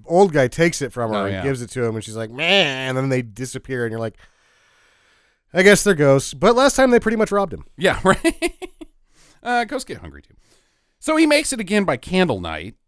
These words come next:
Speaker 2: in secret. It's very secret, and he's downstairs, and nobody can hear him, and he gets it done.
Speaker 1: Yeah, and it's too, 'cause he's stirring it this time. He's not
Speaker 2: Mm-hmm.
Speaker 1: using the blender.
Speaker 2: Right.
Speaker 1: But it's too viscous.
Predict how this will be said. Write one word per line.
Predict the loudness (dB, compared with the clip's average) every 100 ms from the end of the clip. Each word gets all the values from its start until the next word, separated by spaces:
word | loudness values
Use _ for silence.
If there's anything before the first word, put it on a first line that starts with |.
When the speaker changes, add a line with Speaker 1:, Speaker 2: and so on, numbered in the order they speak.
| -10
Speaker 2:
in | -8 -6
secret. | -6 -8 -10 -14 -20 -20
It's | -20
very | -12 -10 -10 -12
secret, | -14 -16 -18 -20 _ -20
and | -20 -20
he's | -20
downstairs, | -10 -8 -8 -10 -16 -20 -20 -20
and | -20
nobody | -18 -14 -14
can | -14 -16
hear | -14 -14 -16
him, | -20
and | _
he | _
gets | -20 -18
it | -18 -18
done. | -20 -20 _ _
Speaker 1:
Yeah, | -8 -4 -4
and | -4 -8
it's | -8 -12
too, | -14 -8 -4 -4 -4 -8 _ _
'cause | -6
he's | -4
stirring | -6 -2 0 0
it | -2
this | -8 -10
time. | -8
He's | -6 -4
not | -4
Speaker 2:
Mm-hmm. | -4
Speaker 1:
using | -6 -8
the | -10
blender. | -10 -10 -8
Speaker 2:
Right. | -10 -12 -16 _ -6
Speaker 1:
But | -6
it's | -6 -10
too | -12 -6 -4
viscous. | -6 0 0 0 -6 -14 -14 -18